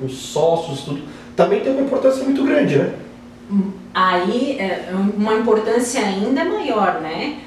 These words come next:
Speaker 2: Porque a gente tem que sempre trabalhar, é, com, pensar um pouquinho com o pezinho no futuro. E se um dia essa empresa for rescindida, e se um dia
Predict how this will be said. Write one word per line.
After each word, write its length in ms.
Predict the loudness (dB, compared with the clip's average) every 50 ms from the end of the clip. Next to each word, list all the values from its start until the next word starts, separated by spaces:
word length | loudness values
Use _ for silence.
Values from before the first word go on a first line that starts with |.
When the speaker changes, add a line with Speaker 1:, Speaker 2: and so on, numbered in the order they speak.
| -20 -10 -4
Speaker 2:
Porque 280 | -2 -2 0 2 2
a 120 | 4 4 4
gente 360 | 2 0 0 -2 -2 -6 -6
tem 200 | -6 -4 -4 -4
que 120 | -6 -6 -8
sempre 360 | -8 -6 -4 -4 -4 -6 -6
trabalhar, 920 | -4 -2 -2 0 2 2 2 2 2 0 0 2 0 0 -2 -4 -8 -12 -16 -18 -12 -4
é, 1120 | 0 2 4 6 6 6 6 6 6 6 6 6 4 4 4 2 2 2 0 -2 -2 -4 -6 -6
com, 380 | -2 0 2 2 2 0 0 -2 -6 -8 -6
pensar 440 | -2 -2 -2 -2 -2 -2 -2 -2 0
um 20 |
pouquinho 340 | -2 -2 -2 -2 -2 -2 -2
com 80 | -4 -4
o 60 | -2
pezinho 420 | 0 0 0 0 0 0 0 0
no 120 | 0 0 -2
futuro. 480 | -2 -6 -8 -8 -4 -2 0 2 2
E 40 | 0
se 160 | 0 -2 -2
um 140 | 0 2 2
dia 220 | 4 4 2 2
essa 180 | 0 0 -2 -6
empresa 380 | -6 -4 -2 -2 -2 -2 -4 -6
for 160 | -6 -6 -8
rescindida, 960 | -6 -6 -6 -8 -8 -8 -8 -8 -8 -8 -6 -4 -2 -2 0 0 -2 -2 -2
e 100 | -4 -4
se 200 | -6 -4 -4 -4
um 160 | -2 -2 -4
dia 600 | -4 -4 -2 0 2 2 4 4 2 0 -2 -6